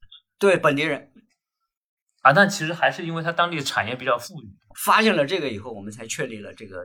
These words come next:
Speaker 1: 这个选题，我们准备。
Speaker 2: 我其实还会说一个地儿，就是你说的这个小店，我去年去烟台的时候就特别惊诧，就是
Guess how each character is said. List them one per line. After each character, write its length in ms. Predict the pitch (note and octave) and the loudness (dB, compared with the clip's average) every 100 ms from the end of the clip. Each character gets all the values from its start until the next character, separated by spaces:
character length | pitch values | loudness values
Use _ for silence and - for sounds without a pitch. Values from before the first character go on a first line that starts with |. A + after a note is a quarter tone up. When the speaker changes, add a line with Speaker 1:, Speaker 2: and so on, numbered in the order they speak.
| - | -16
Speaker 1:
这 80 | A2+ | -18
个 120 | G#2 | -16
选 120 | - - | -18 -20
题， 220 | F#2 F#2+ | _ -20
我 100 | G2 | -18
们 80 | G#3 | -18
准 100 | - | -20
备。 60 | _ | _
Speaker 2:
我 120 | D#3+ | 4
其 100 | D3 | 6
实 60 | C4 | 6
还 200 | - E3 | 6 6
会 140 | G4 | 4
说 180 | - D3 | -2 -2
一 60 | C#3 | -2
个 80 | C#3 | 2
地 100 | C3 | 4
儿， 120 | G#2 - _ | 4 0 _
就 100 | F#3 | -2
是 100 | E3+ | 0
你 60 | B2+ | 0
说 180 | D#3 F3 | 2 2
的 60 | |
这 80 | E3 | 2
个 60 | D3 | 2
小 180 | - | 2
店， 220 | D3+ D3 G#2+ - C#3 | 4 0 -2 -6 -2
我 160 | A#2+ A2+ | 0 2
去 260 | - D#4 | 2 2
年 320 | F3 B2 C#3 | 2 2 2
去 640 | D#3+ - D#3+ B2 A2+ A2 _ G#3 | 0 -2 -2 -2 -4 -10 _ 2
烟 260 | A3+ C4 | 6 6
台 240 | B3+ G#2 B2+ | 6 6 6
的 80 | |
时 80 | G3 | 4
候 60 | C#3+ | 0
就 100 | D#3 | 0
特 240 | - F3+ | 0 0
别 220 | A#2 A2 A2+ - - | 0 -2 -4 -10 -4
惊 240 | - D#3+ | 2 2
诧， 260 | D#3+ E3 A2+ | 4 8 8
就 100 | C3+ | 6
是 340 | C#3 A#2 G#2+ | -2 0 -2